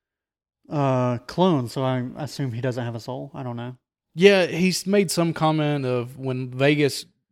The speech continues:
Speaker 2: got taken, I was left behind."
Speaker 1: Yeah.
Speaker 2: And then when Vegas got brought back, I literally just, it formed around him.
Speaker 1: Yeah.
Speaker 2: It, it, like, it just reappeared around him like
Speaker 1: Yeah, I
Speaker 2: he
Speaker 1: don't
Speaker 2: was.
Speaker 1: know. I'm not super familiar with that character.
Speaker 2: Yeah,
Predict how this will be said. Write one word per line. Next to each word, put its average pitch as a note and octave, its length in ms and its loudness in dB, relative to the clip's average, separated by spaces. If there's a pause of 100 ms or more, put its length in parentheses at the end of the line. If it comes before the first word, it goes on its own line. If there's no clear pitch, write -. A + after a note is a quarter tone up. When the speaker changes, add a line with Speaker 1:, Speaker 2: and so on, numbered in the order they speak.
(160)
Speaker 2:
got C3+ 320 -2
taken, C#3 580 0
I C3+ 360 0
was B2+ 220 -4
left C3 300 -4
behind." B2+ 720 -6
Speaker 1:
Yeah. C3+ 260 -6 (360)
Speaker 2:
And C3+ 100 -6
then C3 60 -4
when A#2+ 240 -6
Vegas C3 360 0
got A#2+ 260 -6
brought B2 260 -4
back, C#3 320 2 (220)
I A2+ 100 -6
literally A#2+ 560 -6
just, - 320 -12 (160)
it A#2 160 -14
formed C#3 440 -2
around A#2+ 380 -4
him. G#2+ 160 -14 (200)
Speaker 1:
Yeah. D#3 80 -2
Speaker 2:
It, D#3+ 40 -2 (140)
it, D#3 60 -6
like, D3 220 2
it C3+ 60 0
just C3+ 200 -4
reappeared C#3 460 0
around B2 300 -4
him A2+ 80 -8
like D3 80 2
Speaker 1:
Yeah, B2+ 100 2
I - 40 2
Speaker 2:
he C3 40 0
Speaker 1:
don't B2 120 -2
Speaker 2:
was. A2 140 -8
Speaker 1:
know. - 40 -16 (800)
I'm C#3+ 80 0
not D#3 220 6
super D#3 420 -2
familiar D3+ 360 0
with D3 120 -4
that D#3 160 -4
character. D#3+ 600 -6
Speaker 2:
Yeah, C#3+ 180 0